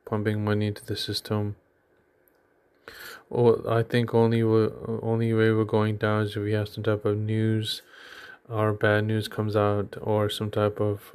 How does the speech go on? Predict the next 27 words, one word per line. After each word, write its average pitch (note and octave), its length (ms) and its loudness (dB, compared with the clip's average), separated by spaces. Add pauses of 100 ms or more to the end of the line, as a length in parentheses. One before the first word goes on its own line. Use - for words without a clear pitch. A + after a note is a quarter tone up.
(140)
other G#2 500 2
event G#2+ 460 0
that G#2 160 2
we G#2 140 -2
don't G#2 260 -2
foresee G#2 680 -4 (440)
that's G#2 160 -6
gonna G#2+ 160 -2
push G#2 220 -2
this G#2 140 -2
market G#2+ 340 -2
lower. G#2 460 0 (480)
Now, G#2+ 80 -2
let's G#2+ 160 -2
see A2+ 80 2
what's A2 180 4
going G#2+ 240 -4
on G#2+ 200 0
in G#2+ 40 -4
the G#2+ 80 -2
news, G#2+ 560 -4 (720)
uh, G#2 460 0
world. G#2+ 840 0
First, A#2+ 380 6
we A2+ 80 2
have G#2+ 260 2
Amazon. A#2 680 0